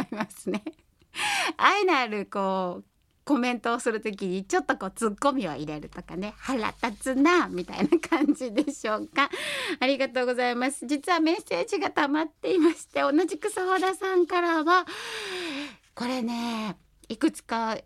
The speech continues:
あのメッセージいただいていました。えー、「スマスイがとうとう閉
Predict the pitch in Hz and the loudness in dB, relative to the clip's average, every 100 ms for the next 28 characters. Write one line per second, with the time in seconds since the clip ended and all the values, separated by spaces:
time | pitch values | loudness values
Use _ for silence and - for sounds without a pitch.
0 | - 220 220 247 294 233 240 262 262 269 | -2 -2 0 -2 -2 -4 -4 -4 -2 -2
1 | 269 277 277 302 285 269 269 359 - - | 0 2 4 4 4 0 0 -10 -14 -16
2 | 349 262 226 233 277 330 480 480 415 285 | -14 -8 -6 -2 4 4 4 2 2 0
3 | - 330 320 226 208 214 277 | 2 2 2 0 0 2 2